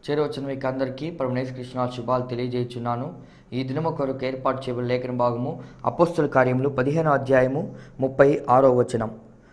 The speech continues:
కొన్ని దినములైన తరువాత ఏ ఏ పట్టణములలో ప్రభు వాక్యము ప్రచురపరిచితిమో ఆయా ప్రతి పట్టణములో ఉన్న సహోదరుల యొద్దకు తిరిగి వెళ్ళి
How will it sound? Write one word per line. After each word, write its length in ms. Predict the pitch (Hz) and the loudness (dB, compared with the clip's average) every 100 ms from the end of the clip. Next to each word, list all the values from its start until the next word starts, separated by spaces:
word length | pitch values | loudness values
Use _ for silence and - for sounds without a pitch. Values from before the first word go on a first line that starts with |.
| _ - | _ 6
కొన్ని 200 | 175 170 | 8 8
దినములైన 440 | 185 220 214 175 | 6 8 8 6
తరువాత 680 | - 143 151 139 120 117 160 - - - - | 4 6 8 6 4 0 -2 -10 -20 -20 2
ఏ 280 | 135 196 214 | 8 10 10
ఏ 20 | |
పట్టణములలో 880 | 208 160 160 160 151 127 120 147 - - - - - | 10 6 6 4 4 4 4 2 -2 -14 -20 -8 8
ప్రభు 240 | 165 175 | 8 10
వాక్యము 720 | 214 156 165 - 160 135 151 - | 8 10 8 6 2 2 -2 0
ప్రచురపరిచితిమో 1040 | 139 190 185 180 135 - - 117 127 202 - - - | 0 4 2 2 0 -2 -4 0 0 -2 -10 -20 0
ఆయా 320 | - 147 185 175 | 8 10 12 10
ప్రతి 300 | 156 156 147 | 6 4 4
పట్టణములో 600 | 147 147 202 165 131 123 | 4 4 4 4 6 4
ఉన్న 420 | 117 120 160 - - - - 151 | 4 2 2 -2 -14 -20 2 6
సహోదరుల 420 | 156 208 196 170 | 8 8 8 6
యొద్దకు 540 | 147 120 131 143 190 - - - - | 4 4 0 -2 -4 -8 -18 -20 4
తిరిగి 300 | 170 196 196 | 6 6 8
వెళ్ళి 540 | 151 123 127 190 - | 8 6 2 0 -8